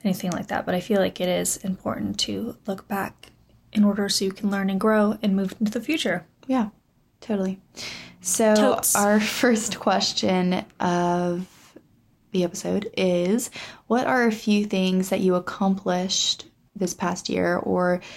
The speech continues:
Speaker 2: maybe what's something that you're proud of yourself for doing?
Speaker 1: Am I supposed to go first?
Speaker 2: Yes, could be anything.
Speaker 1: So I don't know if I would consider this an accomplishment because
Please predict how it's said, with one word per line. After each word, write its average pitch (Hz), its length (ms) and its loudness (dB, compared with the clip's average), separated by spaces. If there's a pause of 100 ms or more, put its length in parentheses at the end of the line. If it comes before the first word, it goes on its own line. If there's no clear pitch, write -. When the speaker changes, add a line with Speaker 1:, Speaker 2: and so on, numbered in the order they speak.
(200)
Speaker 2:
maybe 202 240 2
what's 190 260 0
something 180 340 0
that 175 120 0
you're 180 160 2
proud 180 340 0
of 180 100 -2
yourself 180 480 -2
for - 200 -2
doing? 175 500 -4 (520)
Speaker 1:
Am 220 80 8
I 214 60 6
supposed 214 260 2
to - 80 -10
go 208 40 4
first? 262 360 2
Speaker 2:
Yes, - 340 -2
could - 200 -2
be 190 140 2
anything. 185 500 -4 (480)
Speaker 1:
So 311 240 4
I 302 140 2
don't 359 140 -2
know 359 100 -4
if 330 120 -6
I 302 80 6
would 277 220 0
consider 233 400 4
this 226 240 2
an 208 100 4
accomplishment 214 720 0
because 220 640 0